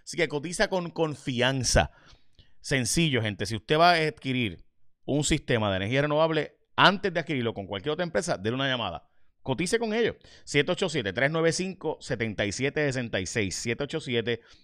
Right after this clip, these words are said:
tres nueve cinco, setenta y siete sesenta y seis. O llámelo, obviamente, de primera intención. Pero antes de firmar con cualquier otra empresa,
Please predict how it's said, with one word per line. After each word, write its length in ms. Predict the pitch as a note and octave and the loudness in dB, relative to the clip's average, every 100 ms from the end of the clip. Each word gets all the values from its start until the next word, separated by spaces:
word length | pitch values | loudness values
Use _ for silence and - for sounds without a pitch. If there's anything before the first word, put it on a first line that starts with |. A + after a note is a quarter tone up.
| - - | -20 -6
tres 160 | D3 D3+ | -2 2
nueve 180 | E3+ E3+ | 2 2
cinco, 320 | G3 F#3+ D#3+ | 0 -2 0
setenta 280 | B2 G#2+ G#2 | 0 -2 -6
y 20 | |
siete 220 | G#2+ B2 | -6 -6
sesenta 260 | A#2+ B2+ B2 | -6 -6 -6
y 60 | |
seis. 200 | A2 F#2 - | -4 -6 -4
O 100 | G2+ | -2
llámelo, 280 | G2 A#2+ A#2 | 0 2 2
obviamente, 300 | G#2 A#2+ A2+ | 0 -2 -2
de 60 | |
primera 220 | G2 G2+ | 0 0
intención. 560 | G#2+ F#2+ F#2 E3 D3+ A2+ - - - - | -2 -2 0 2 0 -2 -12 -20 -20 0
Pero 240 | B2+ B2+ - | 4 4 6
antes 320 | E3 G3+ G#3+ | 4 4 2
de 120 | F#3+ | 2
firmar 280 | F3+ F3 E3+ | -2 -4 -2
con 180 | C3+ A#2 | -4 -2
cualquier 320 | A2+ A2 D#3+ | -2 -2 -4
otra 160 | D#3+ | -4
empresa, 440 | E3 C#3 F3 E3+ | -6 -4 -4 -4